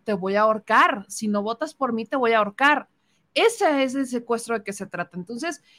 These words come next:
tienes estas, o sea, está este, este sindicato secuestrado y vienen con miedo. Y aquí dijeron, "A mí ya no, no, no, quítense".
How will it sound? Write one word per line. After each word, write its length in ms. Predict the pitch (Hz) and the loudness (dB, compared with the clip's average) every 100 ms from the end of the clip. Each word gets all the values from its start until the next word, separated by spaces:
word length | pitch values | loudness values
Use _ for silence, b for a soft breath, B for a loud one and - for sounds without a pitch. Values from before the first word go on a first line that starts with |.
| b _ | b _
tienes 420 | 311 370 403 392 | -4 0 0 -2
estas, 480 | 339 311 - 349 - - | -4 -6 -8 -10 -10 -14
o 60 | |
sea, 100 | 240 | -14
está 160 | 240 294 | -8 -8
este, 300 | 285 339 - | -6 -8 -8
este 200 | 240 302 | -10 -8
sindicato 460 | 285 269 214 233 254 | -4 -4 -4 -8 -8
secuestrado 840 | 247 233 202 - 208 202 202 202 | -10 -8 -10 -4 0 2 2 0
y 80 | 233 | -4
vienen 340 | 208 247 269 262 | -2 -2 0 0
con 200 | 214 196 | 0 2
miedo. 520 | 202 202 202 202 - | 2 2 2 0 -2
Y 100 | 240 | -6
aquí 200 | 240 302 | -4 -4
dijeron, 380 | 311 277 277 277 | -4 0 0 0
"A 40 | |
mí 140 | 285 320 | -2 -2
ya 120 | 359 | -2
no, 160 | 359 - | -4 -4
no, 100 | 370 | -4
no, 140 | 415 | -4
quítense". 460 | 427 427 453 453 | -8 0 2 2